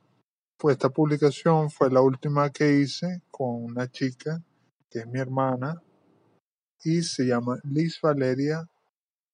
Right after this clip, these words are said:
y les voy a recitar el poema que le hice gracias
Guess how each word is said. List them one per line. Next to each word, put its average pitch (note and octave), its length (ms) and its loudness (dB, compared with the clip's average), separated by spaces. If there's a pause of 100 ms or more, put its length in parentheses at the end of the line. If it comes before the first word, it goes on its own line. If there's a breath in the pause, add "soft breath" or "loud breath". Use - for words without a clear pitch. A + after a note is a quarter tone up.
(120)
y C3+ 140 -2
les A#2+ 300 0
voy A#2 200 2
a A#2+ 60 4
recitar C3 520 0
el B2+ 80 -2
poema D3 460 -2
que C#3+ 160 -8
le B2 160 -4
hice D#3+ 560 -6
gracias C3 720 0